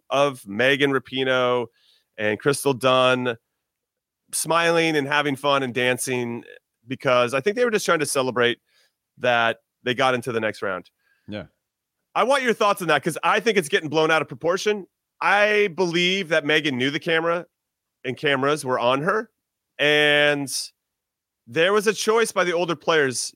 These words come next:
Speaker 1: that, "Hey, we didn't play well." Our younger players, we have fourteen new players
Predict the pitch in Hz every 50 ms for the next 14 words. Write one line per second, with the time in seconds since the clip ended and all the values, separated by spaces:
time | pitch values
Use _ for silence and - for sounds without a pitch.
0 | _ 104 123 127 127 135 175 170 151 185 233 233 160 147 - - 143 151 151 135
1 | 117 101 95 107 139 160 _ _ _ _ _ _ _ _ _ _ _ _ _ _
2 | _ _ _ _ _ _ _ _ 123 139 151 143 156 175 196 208 190 - 156 139
3 | 139 143 165 214 226 226 - 226 240 254 247 - - 240 233 233 214 208 214 214
4 | 196 - _ - 214 196 202 160 117 104 - - - -